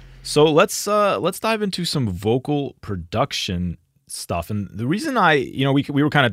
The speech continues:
talking about what topics would be good. And one of the reasons,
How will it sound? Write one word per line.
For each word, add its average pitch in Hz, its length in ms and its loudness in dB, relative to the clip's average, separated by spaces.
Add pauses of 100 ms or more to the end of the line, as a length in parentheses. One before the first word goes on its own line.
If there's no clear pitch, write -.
talking 131 420 2
about 107 240 2
what 101 220 0
topics - 680 -2 (460)
would 110 180 -2
be 95 120 -4
good. 95 480 0 (320)
And 107 120 -2
one 175 120 4
of 208 60 2
the 185 80 4
reasons, 156 300 2